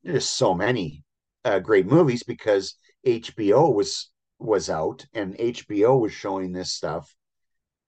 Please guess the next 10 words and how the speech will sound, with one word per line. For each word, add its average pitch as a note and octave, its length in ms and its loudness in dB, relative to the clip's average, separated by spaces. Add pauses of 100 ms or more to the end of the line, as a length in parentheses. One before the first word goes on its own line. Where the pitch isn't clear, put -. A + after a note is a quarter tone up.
(280)
nonstop, F2+ 920 -2
right? D2 260 -4
When, F2 260 -6
when F#2 240 -4
video A2 400 6
came F#2+ 260 -6
along, F2+ 560 -2
horror, F#2+ 680 2 (300)
like, D#2+ 300 -6
just - 520 -6